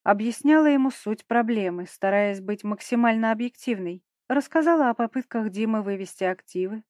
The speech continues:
о его схеме с Вейвтек, о последних запросах к архивам и базам данных. «Понимаю, что вы оказались между двух огней», завершила свой рассказ.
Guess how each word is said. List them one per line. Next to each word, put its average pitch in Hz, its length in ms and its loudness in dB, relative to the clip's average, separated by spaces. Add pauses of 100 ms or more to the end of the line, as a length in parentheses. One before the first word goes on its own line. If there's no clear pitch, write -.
о 208 140 6
его 220 200 4
схеме 233 440 0
с - 140 -12
Вейвтек, 202 720 -6 (160)
о 202 100 2
последних 208 640 -2
запросах 202 760 -4
к - 60 -8
архивам 226 600 -2
и - 20 0
базам 202 460 -2
данных. 196 560 -6 (440)
«Понимаю, 240 480 2
что - 160 -4
вы 202 140 4
оказались 214 540 0
между 208 320 -2
двух 202 300 -6
огней», 233 500 0 (160)
завершила 190 680 -8
свой 185 240 -8
рассказ. 190 500 -12